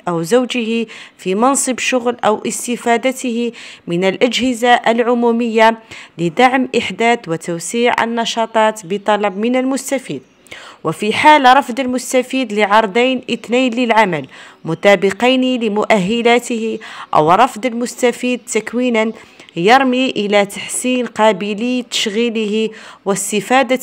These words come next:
المعني أو زوجه من دخل أي تكون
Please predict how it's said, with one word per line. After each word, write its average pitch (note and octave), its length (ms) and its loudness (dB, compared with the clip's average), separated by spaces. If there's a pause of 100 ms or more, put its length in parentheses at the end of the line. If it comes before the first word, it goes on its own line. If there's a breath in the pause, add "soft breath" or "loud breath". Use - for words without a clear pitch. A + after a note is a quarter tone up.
المعني A3 580 -2
أو E3+ 140 0
زوجه A#3 680 0 (300 loud breath)
من A3+ 240 0
دخل G3+ 300 0 (420 loud breath)
أي C4 360 4
تكون A#3+ 720 0